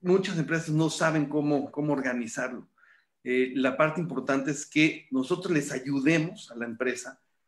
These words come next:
a poder analizar el dato. La, la, por ejemplo, los hoteles saben perfectamente cómo atender al cliente, las líneas aéreas cómo, cómo y-, transportar a los, al, al, al turismo de un lado a otro. Nos, hay empresas como nosotros que les ayudamos a las empresas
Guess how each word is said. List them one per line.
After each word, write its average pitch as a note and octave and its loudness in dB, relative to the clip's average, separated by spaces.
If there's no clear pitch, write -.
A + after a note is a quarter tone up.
a F#3+ 2
poder D#3 4
analizar C3+ 0
el B2 0
dato. A2+ -2
La, D#3+ 6
la, D3+ 6
por D3+ -2
ejemplo, D3+ 4
los C#3+ 4
hoteles E3 2
saben D#3+ 2
perfectamente C#3+ -2
cómo C#3 0
atender C3 0
al C3 0
cliente, D3+ 0
las B2+ 2
líneas C3+ 0
aéreas C3 2
cómo, C3+ 0
cómo D3 2
y-, C3+ -2
transportar C3+ 0
a D3 4
los, A#2+ -2
al, A2+ -6
al, A#2+ -2
al A#2+ -4
turismo C3+ 0
de B2+ 0
un C3 4
lado B2+ 2
a B2 2
otro. B2+ -2
Nos, D#3+ 0
hay E3+ 4
empresas E3 -2
como B2+ 0
nosotros C3+ 2
que C#3 -2
les A#2+ -6
ayudamos D3 0
a B2+ -16
las - -20
empresas A#2 -12